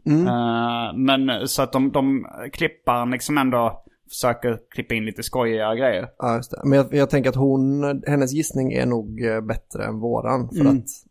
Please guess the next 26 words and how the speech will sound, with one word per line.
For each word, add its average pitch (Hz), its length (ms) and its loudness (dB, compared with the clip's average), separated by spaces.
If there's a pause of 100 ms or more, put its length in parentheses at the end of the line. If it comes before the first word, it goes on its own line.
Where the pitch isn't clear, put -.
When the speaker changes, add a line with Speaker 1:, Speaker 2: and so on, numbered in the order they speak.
Speaker 1:
hon 127 260 0
har 127 80 2
ju 127 60 2
lyssnat 131 240 -2
på 117 60 -14
fler, - 200 -6
alltså - 160 -2
att 113 60 -4
hon 120 200 2
fattar 117 360 -6
lite 95 680 -6
upplägget 110 520 -8
på - 100 -10
podd. 127 260 -6
Alltså 123 160 -4
så, 127 100 0
Speaker 2:
Ja. 127 240 2
Speaker 1:
att - 100 -4
hon, 120 220 2
det - 80 -4
kanske 120 220 -2
har 143 60 -4
hänt 123 160 -2
något 135 200 -4
liknande 113 440 -4
förr 120 400 -2